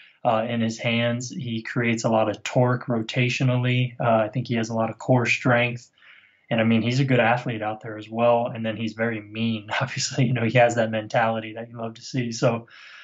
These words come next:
um, you know, getting coached up by one of the best all time, you know, offensive line coaches,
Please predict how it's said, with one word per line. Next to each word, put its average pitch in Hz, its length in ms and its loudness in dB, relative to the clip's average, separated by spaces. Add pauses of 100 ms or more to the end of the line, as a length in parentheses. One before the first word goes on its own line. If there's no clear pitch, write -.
(280)
um, 113 420 2
you 127 80 -2
know, 117 160 0
getting 131 260 -2
coached 139 360 0
up 139 160 4
by 131 80 -2
one 123 160 -2
of 120 60 -4
the 117 60 -8
best 120 300 0
all 117 160 2
time, 123 540 -2 (160)
you 131 80 -4
know, 117 160 2
offensive 113 340 -4
line 120 260 2
coaches, 123 600 0